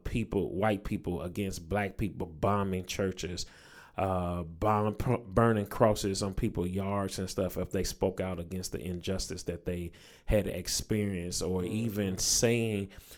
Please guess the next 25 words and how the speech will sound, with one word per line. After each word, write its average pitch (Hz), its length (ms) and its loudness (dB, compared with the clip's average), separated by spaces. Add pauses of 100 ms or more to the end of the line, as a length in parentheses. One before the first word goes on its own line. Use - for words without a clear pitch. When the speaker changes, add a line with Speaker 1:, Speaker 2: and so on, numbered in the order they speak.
(140)
Speaker 1:
that 101 180 2
a 92 60 -2
white 101 340 2
person 95 360 -2
did 101 220 4
something 87 460 -2
wrong 104 280 0
to 98 180 2
a 87 40 0
black 90 320 -4
person. 92 300 -2
If 98 100 -2
you 147 100 2
watch 110 300 2
Emmett 107 320 -4
Till, 113 340 4 (520)
uh, 95 500 0 (240)
the 98 260 -2
uncle 113 580 2 (180)
of 110 420 2
Emmett 104 420 -6
Till 113 460 4
was 95 160 -2
so 107 340 2
fr-, - 220 -6